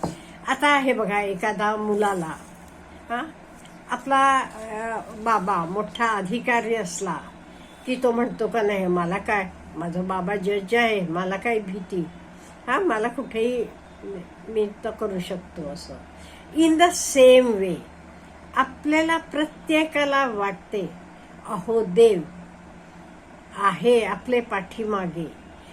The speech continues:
मग आपण काय घाबरायचं कारण आहे? काही प्रॉब्लेम येऊ देत, काही होऊ देत, मला काही घाबरायचं कारण नाही. का? म्हणजे देव माझे पाठीशी आहे.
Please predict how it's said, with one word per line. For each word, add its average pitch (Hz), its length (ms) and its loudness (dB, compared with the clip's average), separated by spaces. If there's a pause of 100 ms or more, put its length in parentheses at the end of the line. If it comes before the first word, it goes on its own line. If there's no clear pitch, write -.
(140)
मग 320 180 2
आपण 339 320 2
काय 330 260 2
घाबरायचं 285 720 0
कारण 269 460 0
आहे? 254 280 0 (720)
काही 349 300 8
प्रॉब्लेम 294 600 6
येऊ 285 220 6
देत, 226 220 2 (160)
काही 294 380 4
होऊ 247 160 4
देत, 190 240 -2 (680)
मला 220 320 6
काही 285 460 4
घाबरायचं 254 720 0
कारण 226 600 0
नाही. 190 500 0 (640)
का? 220 200 6
म्हणजे 220 580 -2
देव 214 600 2
माझे 185 600 -4 (140)
पाठीशी 175 720 -8 (100)
आहे. - 640 -10